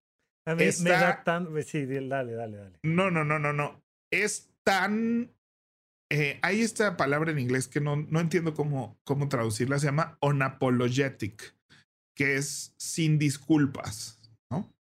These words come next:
Speaker 2: O sea, no, es navideña sin disculpas. Es decir, es así de, "No, no, no vamos a tratar ni de,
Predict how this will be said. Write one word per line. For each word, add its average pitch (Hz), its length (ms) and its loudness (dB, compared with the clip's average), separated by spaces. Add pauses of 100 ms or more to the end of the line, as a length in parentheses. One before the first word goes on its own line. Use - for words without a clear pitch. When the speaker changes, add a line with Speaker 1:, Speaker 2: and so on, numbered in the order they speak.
(920)
Speaker 2:
O - 20 -10
sea, 147 220 0
no, 147 720 0 (1700)
es 156 200 0
navideña 175 600 2
sin 135 220 0
disculpas. 120 640 0
Es 147 120 0
decir, 156 300 0
es 151 100 0
así 147 240 0
de, 156 140 0
"No, 165 220 -2
no, 160 120 -2
no 175 100 0
vamos 196 260 2
a 185 80 2
tratar 151 420 0
ni 170 140 2
de, 127 340 0